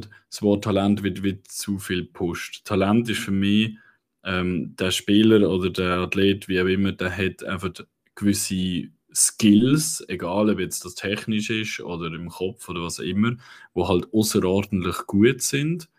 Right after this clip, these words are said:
ähm, oder, oder außerordentlich gut ausprägt, ähm, wo er nicht viel müsste dafür, dafür machen. Für mich ist dann aber viel, viel, viel wichtiger, und das hast du eigentlich auch angetönt gehabt, was er denn mit dem macht.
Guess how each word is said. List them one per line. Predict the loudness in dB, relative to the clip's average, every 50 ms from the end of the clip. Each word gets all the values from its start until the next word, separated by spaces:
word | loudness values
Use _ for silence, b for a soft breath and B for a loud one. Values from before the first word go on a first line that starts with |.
| _ _ _ _ _ -8
ähm, | -6 -4 -2 -2 -2 -4 -4 -6 -6
oder, | -6 -2 -2 0 0 -2 -4 -6
oder | -6 -4 -2 0
außerordentlich | 2 2 2 2 0 0 0 -2 -2 -4 -4 -6 -4
gut | 0 0 0 0 0 -2
ausprägt, | -4 -4 -4 -4 -4 -2 -2 -2 -2 -4 -6 -10 _ -20 _ _ _ _ _ _ _ _ _ _ _ _ _ _ _ -10 -6
ähm, | -4 -4 -2 -2 -2 -2 -2 -2 -2
wo | -2 -2
er | 0 0 2
nicht | 2 2 0 0 -2
viel | -4 0 2 4 4 4 2 0 -2
müsste | -2 0 2 2 2 0 -2 -4 -6
dafür, | -6 -6 -6 -4 -4 -2 -4 -6 -8 _ -8
dafür | -8 -6 -2 0 0
machen. | 2 2 0 0 -2 -4 -4 -2 -4 -4 -6 -10 B B B B B B B B
Für | 2 6 6
mich | 8 8 6
ist | 4 4
dann | 4 6
aber | 6 6 4 0 -2 -4 -10
viel, | -4 2 6 6 6 6 6
viel, | 4 2 2
viel | 4 2 2 2 4
wichtiger, | 2 2 0 -2 -4 -4 -2 0
und | 0 0 -2
das | -4 -8
hast | -8 -8 -6
du | -6
eigentlich | -6 -4 -4
auch | -4 -2 -2 -2 -2 -4 -4
angetönt | -6 -4 -6 -6 -6 -6
gehabt, | -8 -8 -8 -8 -8 B B B B B
was | B -4 -2 0
er | 2 0 0
denn | 0 -2 -2 -2
mit | -2 -4 -4 -4
dem | -4 -2 0 0
macht. | 0 0 0 -2 -6 -14 -16 -20 -20